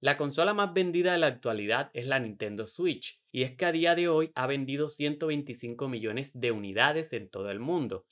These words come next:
y seguramente venderá muchas más en los próximos años. La Switch tiene un hardware modesto,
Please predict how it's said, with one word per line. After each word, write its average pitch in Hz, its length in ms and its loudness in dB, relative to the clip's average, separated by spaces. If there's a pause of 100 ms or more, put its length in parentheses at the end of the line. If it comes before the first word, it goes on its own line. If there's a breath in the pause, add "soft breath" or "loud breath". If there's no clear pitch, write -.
y 143 80 -4
seguramente 160 600 2
venderá 120 360 0
muchas 117 360 -8
más 180 300 -2
en 123 140 -8
los 104 100 -8
próximos 98 560 -10
años. 110 480 -2 (100)
La 127 160 0
Switch 175 480 -2
tiene 160 220 2
un - 100 -6
hardware 170 480 4
modesto, 120 640 2